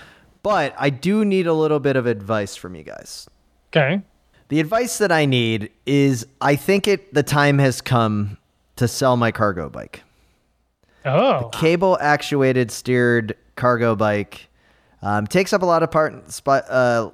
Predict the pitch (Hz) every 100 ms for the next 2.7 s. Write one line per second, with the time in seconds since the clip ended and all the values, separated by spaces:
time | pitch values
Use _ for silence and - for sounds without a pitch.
0 | _ 113 131 131 - 135 - 139 123 117
1 | 120 117 - _ _ _ _ _ 110 110
2 | 107 107 107 _ - 135 135